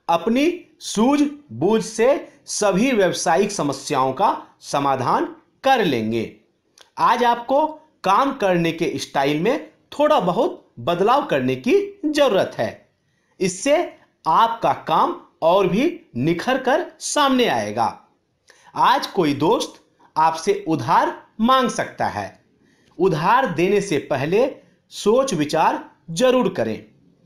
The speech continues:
आज घर वालों के साथ शाम के समय कहीं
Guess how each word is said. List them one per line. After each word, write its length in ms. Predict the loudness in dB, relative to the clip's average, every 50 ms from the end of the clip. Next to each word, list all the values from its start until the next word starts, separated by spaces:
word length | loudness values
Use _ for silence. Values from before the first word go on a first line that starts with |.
| _ _ _ _ _
आज 320 | 0 2 4 4 2 0 -2 -6 -10 -18 _ _ -18
घर 300 | -12 -4 0 0 2 4
वालों 340 | 4 2 2 2 0 -2 -2
के 140 | -2 -4 -4
साथ 640 | -2 0 0 0 0 0 -4 -10 -20 _ _ _ -16
शाम 340 | -4 0 2 2 2 2 0
के 120 | 0 -2 -4
समय 380 | -4 -4 -2 -2 -2 -2 -4 -4 -10 _ _ _ _ _
कहीं 360 | -4 -2 0 0 0 -2 -4